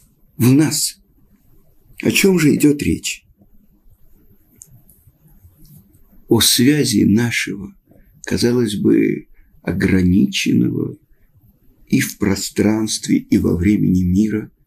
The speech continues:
с безграничным, с бесконечным. И ведь все то, что сотворил Творец,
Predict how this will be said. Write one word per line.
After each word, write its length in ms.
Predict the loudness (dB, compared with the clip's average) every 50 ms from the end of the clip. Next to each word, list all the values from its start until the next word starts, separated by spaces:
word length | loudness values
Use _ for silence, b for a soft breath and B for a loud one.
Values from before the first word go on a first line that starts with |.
| _ _ _ _ _ _ _ _ _ -8
с 200 | -6 -4 -4 -4
безграничным, 1500 | -4 -4 0 2 4 4 4 2 0 -4 -6 -4 -4 -2 0 0 0 0 0 -2 -4 -4 -8 -10 -10 -12 -18 -20 -20 _ _ _ _ b b b b b b b b b
с 160 | -4 -2 0
бесконечным. 1120 | 0 2 4 4 4 2 0 -2 -4 -4 -4 -2 0 0 -2 -2 -4 -6 -10 -10 -12 _ -20 -20 _ _ B B B B B B
И 60 | 4
ведь 180 | 4 4 4 2
все 360 | 0 0 2 4 4 2 2
то, 280 | 2 0 2 2 2
что 200 | 2 -2 -4 -6
сотворил 540 | -6 -6 -6 -4 -2 0 2 4 4 2 2 -2
Творец, 760 | -6 -4 -2 -2 0 0 0 0 0 -4 -8 -12 -12 -14